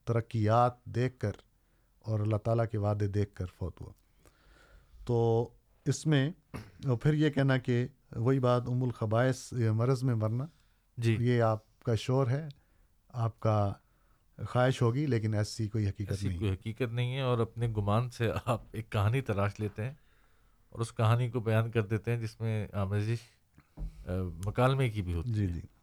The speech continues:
Speaker 2: بہرحال امین صاحب، آپ اپنے نام کی بھی لاج رکھیے اور کوشش کیجیے کہ جو بات کیا کریں جب on air آتے ہیں، اور ماشاءاللہ، آ، آپ جب آئیں تو پھر تحقیق کر کے آیا کریں،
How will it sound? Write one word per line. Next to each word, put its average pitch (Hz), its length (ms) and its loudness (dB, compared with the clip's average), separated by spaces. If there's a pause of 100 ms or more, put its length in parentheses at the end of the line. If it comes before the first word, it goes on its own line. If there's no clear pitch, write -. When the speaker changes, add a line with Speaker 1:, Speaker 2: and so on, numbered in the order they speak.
(220)
Speaker 2:
بہرحال 143 320 0
امین 131 240 0
صاحب، 131 400 -2
آپ 98 420 -4 (580)
اپنے 104 240 -4
نام 101 240 2
کی 131 120 -8
بھی 123 100 -2
لاج 113 260 2
رکھیے 110 320 -4 (800)
اور 101 360 0
کوشش 120 420 -4
کیجیے 123 260 -2
کہ 131 120 -6
جو 123 120 -2
بات 98 440 0
کیا 107 500 2
کریں 113 300 -4
جب 120 220 -4
on 98 220 2
air 107 180 2
آتے 101 280 -2
ہیں، 120 140 -4 (720)
اور 95 100 -12
ماشاءاللہ، 107 760 0
آ، - 140 -6 (880)
آپ 90 480 -6 (1000)
جب 101 160 -4
آئیں 123 180 2
تو 139 140 -12
پھر 139 120 -4
تحقیق - 480 -2
کر 101 120 0
کے 85 180 -4
آیا 76 120 -4
کریں، 78 240 -12